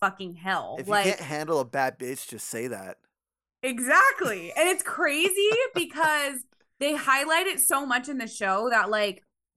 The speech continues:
Speaker 1: the media, specifically, like, the British media, and they call it, like, the royal, it's the royal something, but, like, all of the royals that live in, like, whatever palace, they all have their own media teams, and they can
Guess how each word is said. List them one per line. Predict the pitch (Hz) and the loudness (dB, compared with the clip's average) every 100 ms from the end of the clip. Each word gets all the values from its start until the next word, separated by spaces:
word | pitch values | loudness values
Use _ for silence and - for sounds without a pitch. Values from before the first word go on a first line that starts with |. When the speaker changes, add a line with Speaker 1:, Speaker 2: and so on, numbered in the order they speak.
| _ _ _ _ _ _ _ | _ _ _ _ _ _ _
Speaker 1:
the | 202 233 | -4 -2
media, | 226 269 370 370 214 170 151 180 202 | 0 0 2 2 0 -2 -2 -4 -8
specifically, | - - 269 294 392 403 392 - 269 | -4 0 2 2 0 -2 -6 -4 -4
like, | 240 214 214 | -2 -2 -4
the | 202 | -6
British | 202 277 302 330 - | -2 0 0 -2 -6
media, | 269 269 233 202 | -8 -6 -2 -2
and | 226 | -2
they | 240 | -6
call | 240 285 | -6 -6
it, | 262 | -6
like, | 247 | -8
the | 208 | -10
royal, | 180 202 208 208 202 | -8 -6 -4 -4 -6
it's | - | -10
the | 220 | -14
royal | 202 233 220 | -10 -8 -6
something, | 185 185 185 - 127 - - - | -8 -10 -12 -12 -12 -14 -20 -10
but, | 247 262 | -2 -2
like, | 247 - | -2 -2
all | 254 269 339 427 | 0 2 2 0
of | 320 | -2
the | 269 | -2
royals | 220 220 240 254 220 | -2 0 2 2 2
that | 208 196 | 2 2
live | 196 208 220 214 | 0 0 0 -4
in, | 196 208 202 202 | -4 -4 -4 -4
like, | 190 185 185 | -6 -6 -6
whatever | 190 190 190 190 | -4 -2 -2 -4
palace, | 190 180 180 202 285 - - _ _ _ _ | -2 -2 2 2 2 0 -2 _ _ _ _
they | 214 247 | -2 2
all | 285 269 302 359 | 2 4 4 6
have | 311 302 | 4 2
their | 269 233 | 2 -2
own | 247 254 | -4 -4
media | 214 208 254 262 | -4 -2 -2 -4
teams, | - 302 311 320 320 | -4 -2 -2 -2 -2
and | 262 | 0
they | 302 | 0
can | 349 | -2